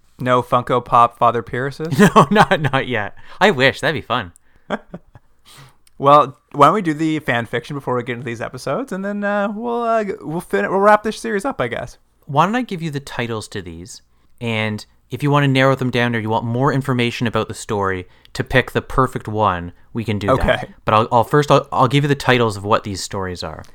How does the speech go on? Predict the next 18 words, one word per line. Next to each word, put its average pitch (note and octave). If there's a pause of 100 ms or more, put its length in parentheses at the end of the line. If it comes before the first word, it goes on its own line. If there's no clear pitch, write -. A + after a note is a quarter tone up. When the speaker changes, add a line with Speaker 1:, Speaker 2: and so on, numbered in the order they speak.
(300)
Speaker 1:
You B2+
know B2
I -
love B2
to C3
judge B2
a A#2
book A#2
by A2+
its -
cover, G#2+
so. -
Speaker 2:
That's A#2+
what C#3
I B2
was B2+
thinking. A2
<laughs> -